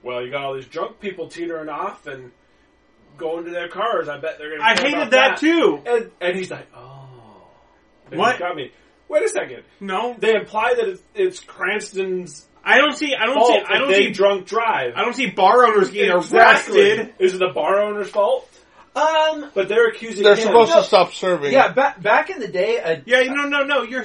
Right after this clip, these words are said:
Speaker 2: yeah, but it's still not their fault if, like, for instance, if you're at an event and you had too much and the bartender didn't notice at first, it's not the bartender's far-, fault that you get into a car and drive and get in a car accident type
Speaker 1: But
Speaker 2: of
Speaker 1: the
Speaker 2: thing.
Speaker 1: bartender can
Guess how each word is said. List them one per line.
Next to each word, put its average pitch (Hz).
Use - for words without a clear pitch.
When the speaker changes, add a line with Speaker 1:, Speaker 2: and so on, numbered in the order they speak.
Speaker 2:
yeah, 269
but 247
it's 247
still 302
not 285
their 247
fault 240
if, 202
like, 214
for 240
instance, 220
if 208
you're 247
at 208
an 175
event 160
and 165
you 196
had 190
too 196
much 160
and 165
the 165
bartender 185
didn't 151
notice 208
at 254
first, 294
it's 202
not 285
the 185
bartender's 233
far-, 226
fault 226
that 202
you 202
get 226
into 214
a -
car 233
and 185
drive 196
and 170
get 185
in 165
a -
car 190
accident 147
type 151
Speaker 1:
But 190
Speaker 2:
of -
Speaker 1:
the 165
Speaker 2:
thing. 143
Speaker 1:
bartender 196
can 131